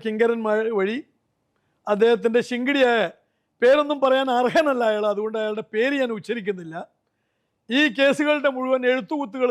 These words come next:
തയ്യാറാക്കുക, ഗൂഢാലോചനയിൽ പങ്കാളിയായ, ഈ കേസ് ഉണ്ടാക്കുന്നതിന് വേണ്ടിയുള്ള ഗൂഢാലോചനയുടെ മുഖ്യ കഥാപാത്രം, ഇതിലെ വിറ്റ്നസ് സ്റ്റേറ്റ്മെന്റുകൾ തയ്യാറാക്കുക, അതുപോലെ ഇതിലെ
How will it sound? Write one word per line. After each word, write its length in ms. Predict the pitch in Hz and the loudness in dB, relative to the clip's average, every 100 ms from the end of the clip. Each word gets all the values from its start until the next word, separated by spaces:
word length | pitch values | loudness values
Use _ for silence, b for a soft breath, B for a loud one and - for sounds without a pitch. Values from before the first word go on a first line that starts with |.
| 220 | 2
തയ്യാറാക്കുക, 540 | 220 226 220 165 214 220 - _ _ _ | 0 0 -2 -4 -4 -4 -8 _ _ _
ഗൂഢാലോചനയിൽ 920 | 196 277 311 320 311 285 269 254 254 | -4 2 4 6 4 2 -2 -2 -6
പങ്കാളിയായ, 640 | 180 214 214 240 226 208 208 208 | -6 -6 -2 0 2 0 0 -4
ഈ 20 | 220 - | -6 -2
കേസ് 240 | 247 285 | -2 -2
ഉണ്ടാക്കുന്നതിന് 640 | 269 233 262 240 277 277 254 | -8 -2 -2 -2 -8 -8 -8
വേണ്ടിയുള്ള 300 | 226 214 214 196 _ _ - | -10 -8 -8 -10 _ _ -14
ഗൂഢാലോചനയുടെ 920 | 214 277 302 311 294 269 254 240 240 226 | -4 2 4 4 4 2 0 0 -2 -4
മുഖ്യ 220 | 214 - 311 | -6 -4 -2
കഥാപാത്രം, 600 | 226 196 226 226 175 - _ _ _ _ _ _ _ _ | -2 -2 -4 -4 -6 -14 _ _ _ _ _ _ _ _
ഇതിലെ 320 | 220 240 254 240 226 220 | -2 2 2 2 -2 -4
വിറ്റ്നസ് 360 | 202 277 311 | -6 -2 -2
സ്റ്റേറ്റ്മെന്റുകൾ 600 | - 254 240 233 226 226 | 0 0 0 -4 -2 -2
തയ്യാറാക്കുക, 640 | 202 202 196 196 180 - 202 208 _ _ _ _ - | 0 0 0 0 -4 -2 -2 -2 _ _ _ _ -4
അതുപോലെ 420 | 220 240 240 233 208 - | 0 2 2 2 -2 -4
ഇതിലെ 280 | 202 247 | -4 0